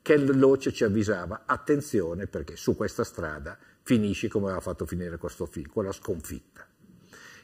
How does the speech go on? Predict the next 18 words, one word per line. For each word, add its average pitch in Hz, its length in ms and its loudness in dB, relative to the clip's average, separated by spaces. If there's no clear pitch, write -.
E 220 80 10
in 214 120 8
questo 202 340 4
film 139 340 6
io 143 120 6
ricordo 110 680 4
che 147 120 -2
c'è - 120 2
un 180 80 6
momento 170 460 2
bello, 110 460 2
uno 175 200 8
dei 143 140 4
pochi 180 320 2
momenti 143 640 2
di 120 120 2
pace, 110 480 -2
tranquilli, 101 720 -4